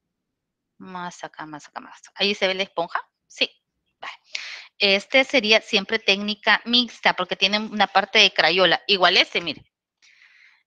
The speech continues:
He trabajado el soporte del sol con papel. He trabajado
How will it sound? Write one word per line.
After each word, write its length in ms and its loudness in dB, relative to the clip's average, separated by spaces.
He 160 2
trabajado 640 0
el 100 0
soporte 680 -2
del 240 0
sol 560 0
con 260 0
papel. 640 2
He 180 6
trabajado 960 2